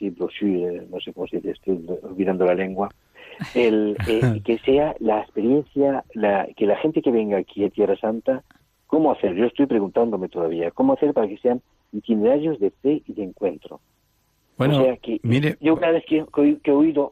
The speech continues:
Speaker 1: que oigo a los, a los, a los guías decir, "Bueno, hacéis una visita a la gruta de San Elías, compréis escapularios en la tienda o lo que queráis, no os olvidéis de ir al baño y cuanto antes al autobús,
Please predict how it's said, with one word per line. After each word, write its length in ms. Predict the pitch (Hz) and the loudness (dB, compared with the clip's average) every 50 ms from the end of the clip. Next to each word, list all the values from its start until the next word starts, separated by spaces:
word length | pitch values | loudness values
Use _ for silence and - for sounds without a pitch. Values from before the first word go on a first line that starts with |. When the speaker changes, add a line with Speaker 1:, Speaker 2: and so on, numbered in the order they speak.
| - - | -6 -4
Speaker 1:
que 120 | - 123 | 0 2
oigo 320 | 120 131 139 135 131 123 - | 4 4 2 2 0 0 0
a 80 | 117 | 0
los, 180 | 113 110 110 107 - | -2 -2 -4 -6 -6
a 80 | - 117 | -4 -2
los, 300 | 107 104 104 101 104 - | -2 0 -2 -2 -4 -4
a 80 | - 113 | -2 -2
los 180 | 110 101 95 | -2 -2 0
guías 220 | 110 127 127 123 113 | 0 2 2 2 0
decir, 160 | 104 110 104 | -2 -4 -2
"Bueno, 360 | 120 190 208 202 180 156 - - | -2 -2 0 0 -2 -4 -4 -6
hacéis 340 | 135 - - 196 208 - 175 | -6 -2 0 0 0 0 0
una 80 | 180 | -2
visita 280 | 170 160 165 165 - 160 | -2 -2 -2 -2 0 2
a 20 | |
la 80 | 156 151 | 2 2
gruta 340 | 160 185 202 190 - 170 160 | 2 2 2 0 0 0 0
de 80 | 160 | 0
San 160 | 151 - - | 0 -2 -2
Elías, 420 | 143 147 170 202 208 202 196 190 185 - - - - - - - | -2 0 2 2 4 2 2 0 -4 -10 -16 -20 -20 -20 -20 -6
compréis 400 | - - 135 139 139 - 208 202 | -2 0 0 2 2 2 2 2
escapularios 540 | 175 175 - - 165 - 170 175 190 185 - | 0 -2 -2 -2 -2 0 2 2 2 2 0
en 80 | 156 151 | 0 -2
la 80 | 143 | -2
tienda 420 | 143 - 196 208 202 190 185 190 185 | 0 0 0 0 0 2 2 2 2
o 60 | 165 | 2
lo 80 | 160 147 | 2 2
que 80 | 139 127 | 0 -2
queráis, 380 | - - 175 190 202 196 185 - _ - - - _ - | 0 0 2 2 2 2 0 -4 _ -20 -20 -20 _ -6
no 140 | - 156 | -2 -2
os 80 | 180 170 | 0 0
olvidéis 340 | 185 175 170 165 175 165 147 | 2 2 4 4 4 4 2
de 80 | - | 2
ir 80 | 143 131 | 2 2
al 100 | 127 131 | 2 2
baño 400 | 135 190 208 208 208 220 214 208 - - _ _ _ | 2 0 -2 0 0 -2 -2 -2 -6 -12 _ _ _
y 80 | 233 | -14
cuanto 320 | 226 - 139 143 135 - 185 | -4 -2 -2 -2 0 0 0
antes 360 | 208 214 196 - 214 214 208 - - | -2 0 2 2 2 2 0 -4 -6
al 60 | - 123 | -2 -2
autobús, 420 | 117 107 - 120 110 107 95 - | 0 0 0 -2 -2 -4 -4 -6